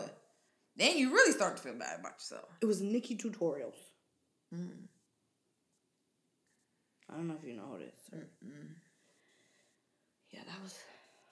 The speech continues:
Speaker 2: that was the la-, the young lady who came out. But yeah, I always wonder that. Like, I could just, I never had the heart to be like that.
Speaker 1: Mm-mm.
Speaker 2: You have to think about yourself at the end of the day. Would you want somebody to say that to you? I feel like people just lack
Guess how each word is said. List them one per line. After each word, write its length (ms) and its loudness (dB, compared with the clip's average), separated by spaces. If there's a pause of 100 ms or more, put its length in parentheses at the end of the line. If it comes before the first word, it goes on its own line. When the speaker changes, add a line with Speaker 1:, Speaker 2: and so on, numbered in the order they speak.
Speaker 2:
that 100 -12
was 100 -14 (100)
the 340 -18
la-, 160 -8 (120)
the 140 -8
young 240 -6
lady 160 -4
who 100 -6
came 220 -12
out. 160 -12
But 400 2 (880)
yeah, 140 8 (120)
I 120 6
always 260 8
wonder 280 4
that. 240 0
Like, 380 4 (100)
I 180 2
could 100 6
just, 300 4
I 200 2
never 120 2
had 260 -2
the 60 -6
heart 260 -6
to 80 -10
be 140 -6
like 220 -12
that. 160 -16 (180)
Speaker 1:
Mm-mm. 460 -12
Speaker 2:
You 100 10
have 120 4
to 60 2
think 200 4
about 200 6
yourself 600 2
at 120 -2
the 80 -2
end 100 -2
of 40 -4
the 140 6
day. 60 0
Would 200 0
you 180 4
want 180 -2
somebody 300 -2
to 60 -4
say 140 0
that 180 -2
to 80 -8
you? 220 -4 (640)
I 80 -4
feel 180 -2
like 180 4
people 220 4
just 320 4
lack 800 -2